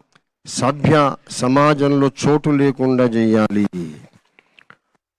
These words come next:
దేశం ఎప్పటికీ మతోన్మాద దేశంగా మారడానికి వీల్లేదు.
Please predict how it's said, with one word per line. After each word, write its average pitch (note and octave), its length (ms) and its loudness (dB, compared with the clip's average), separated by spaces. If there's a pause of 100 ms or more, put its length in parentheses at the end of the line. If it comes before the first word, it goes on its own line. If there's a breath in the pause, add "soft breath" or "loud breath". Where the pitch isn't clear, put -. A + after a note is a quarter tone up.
(240)
దేశం E3 420 2
ఎప్పటికీ E3 440 0
మతోన్మాద D3+ 640 2
దేశంగా C#3+ 600 0
మారడానికి B2+ 640 -2
వీల్లేదు. E3 800 0